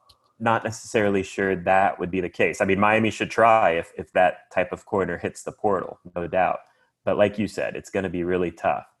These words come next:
Tell me this. One, one of the first thoughts I had soon after, uh, this, this was announced or became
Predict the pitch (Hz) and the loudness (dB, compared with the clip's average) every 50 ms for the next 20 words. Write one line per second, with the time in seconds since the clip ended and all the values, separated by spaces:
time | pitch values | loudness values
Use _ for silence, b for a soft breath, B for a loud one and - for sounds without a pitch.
0 | _ _ _ _ _ _ _ - 139 147 151 147 135 127 98 82 - - - - | _ _ _ _ _ _ _ 2 2 4 4 2 2 2 2 2 -2 -8 -20 -20
1 | _ _ _ _ _ _ _ _ _ _ _ _ _ _ _ _ _ _ - 120 | _ _ _ _ _ _ _ _ _ _ _ _ _ _ _ _ _ _ 0 2
2 | 143 156 156 135 - - - 127 143 151 170 - 127 135 117 117 - - 117 117 | 4 4 2 0 -8 -6 2 2 4 4 4 4 4 2 0 0 -2 0 2 2
3 | 120 120 117 - - - - _ _ - 101 98 - - 98 101 104 98 95 92 | 2 2 -2 -8 -16 -18 -20 _ _ 4 4 4 4 2 2 2 2 2 2 0
4 | 87 90 90 87 87 90 _ _ _ _ _ _ _ _ _ - - - 98 95 | 2 2 2 0 -2 -8 _ _ _ _ _ _ _ _ _ -12 -6 -4 -4 -2
5 | 92 92 90 87 - - 95 92 90 87 87 - _ _ _ _ _ _ _ _ | 0 0 -2 -2 -4 -4 -4 -2 -2 -2 -4 -8 _ _ _ _ _ _ _ _
6 | - - 82 85 80 78 78 76 - - - - 98 95 92 - - - _ _ | -12 -8 -6 -4 -2 -2 -2 -4 -6 -8 -12 -8 -6 -6 -8 -8 -16 -20 _ _
7 | 90 92 92 90 - 98 101 98 90 85 90 85 87 90 92 90 90 87 87 - | -8 -8 -8 -8 -10 -14 -10 -10 -8 -8 -8 -8 -8 -8 -6 -6 -8 -8 -10 -14
8 | - 90 85 - 85 85 82 82 - - - 90 87 85 82 85 | -14 -12 -10 -10 -10 -10 -10 -12 -12 -10 -8 -8 -8 -8 -10 -14